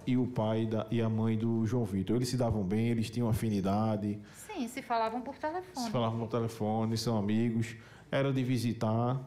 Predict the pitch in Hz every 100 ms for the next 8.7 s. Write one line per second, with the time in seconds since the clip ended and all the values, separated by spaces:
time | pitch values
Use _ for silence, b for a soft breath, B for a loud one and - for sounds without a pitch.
0 | - 113 107 113 110 - 107 113 113 110
1 | 104 98 - - - - - - 123 120
2 | 117 110 - B B B B B 185 170
3 | 143 120 131 135 117 117 135 135 127 110
4 | 104 110 110 104 113 123 123 311 240 247
5 | 247 240 240 226 226 226 214 220 262 254
6 | 240 320 466 427 277 262 254 240 214 214
7 | 214 214 208 262 240 294 403 302 247 233
8 | 226 226 240 247 254 277 302